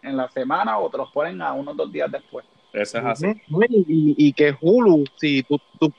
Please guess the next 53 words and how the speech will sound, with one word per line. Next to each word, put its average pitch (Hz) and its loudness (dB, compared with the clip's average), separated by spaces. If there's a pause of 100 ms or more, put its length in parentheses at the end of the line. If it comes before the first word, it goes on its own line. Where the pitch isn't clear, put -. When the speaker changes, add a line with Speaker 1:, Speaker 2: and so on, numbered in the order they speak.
Speaker 3:
si, - -2
o - -14
sea, 143 2
yo 139 -2
no 170 0
sé 196 -2
si 180 0
en 147 4
el 139 -6
package 147 -2
de 175 4
los 165 4
doce 160 -2
noventa 165 -4
y 165 2
nueve 165 2
te 160 -2
incluye 147 2
esa 143 0
versión 147 0
de 139 2
Hulu, 147 2
pero... 110 0 (420)
Hay 123 4
una 147 2
versión 185 2
de 185 4
Hulu 185 6
que 147 0
cues-, 123 -2
cuesta 139 -2
un 175 -4
poco 175 0
más, 160 2
que 123 0
tiene 127 0
estas 165 -2
películas 175 2
de 160 0
Star. 127 0 (360)
No 120 -20
sé 139 -18
si 143 -14
ustedes 156 -6
sabían 139 -4
de 147 -8
eso. 131 -4
Speaker 1:
Sí. 135 2 (1300)
Speaker 3:
Que 110 2
también 117 2
eso, 143 2
pues, 123 0
ayuda. 120 2